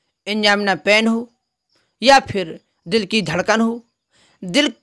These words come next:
कमज़ोर हो गया हो, किसी भी प्रकार की हृदय संबंधित बीमारी को दूर करने के लिए ये रामबाण दवा है। अगर आपको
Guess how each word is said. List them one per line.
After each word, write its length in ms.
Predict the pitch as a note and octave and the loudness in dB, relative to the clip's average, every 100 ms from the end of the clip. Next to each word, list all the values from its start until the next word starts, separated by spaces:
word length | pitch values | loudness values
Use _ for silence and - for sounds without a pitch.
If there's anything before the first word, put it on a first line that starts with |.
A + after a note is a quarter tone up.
| - | -8
कमज़ोर 360 | G3+ G3 C4 B3+ | -6 0 2 2
हो 120 | A3 | 2
गया 180 | G3+ F#3+ | 2 2
हो, 280 | F#3 F#3+ - _ _ _ _ _ _ _ _ _ _ _ _ _ _ | -2 -10 -16 _ _ _ _ _ _ _ _ _ _ _ _ _ _
किसी 260 | C#4 - E4 | -4 0 2
भी 120 | E4+ | 2
प्रकार 420 | - B3+ A#3 A3+ | 0 2 4 4
की 400 | A3 A#3+ B3 - - _ _ _ _ _ G#3 | 4 -2 -4 -6 -12 _ _ _ _ _ -4
हृदय 240 | G#3+ C4 | 2 2
संबंधित 580 | C4 A3 G#3 G3+ G#3 - _ _ F3 | 4 2 0 0 -2 -4 _ _ -10
बीमारी 500 | F3 G#3 F#3+ G#3 B3+ | -6 -2 2 2 2
को 120 | B3 | 2
दूर 220 | G3 A3+ | 2 0
करने 320 | F#3+ F#3 G3 G#3 | 0 -2 -2 -2
के 120 | A3 | -2
लिए 340 | A3 A#3 B3+ - _ _ _ - | -2 -4 -6 -12 _ _ _ -6
ये 340 | G#3 A#3+ A3+ - | -2 0 -2 -6
रामबाण 540 | F3+ G3+ F#3+ F3 G#3 G3 | 0 2 2 2 2 2
दवा 240 | B2+ A2+ - | -4 -8 -14
है। 160 | - _ _ _ _ _ _ _ _ _ _ E3+ | -20 _ _ _ _ _ _ _ _ _ _ -2
अगर 220 | G3+ G3 | 2 4
आपको 520 | G#3 G#3 G#3 G#3 | 2 2 0 0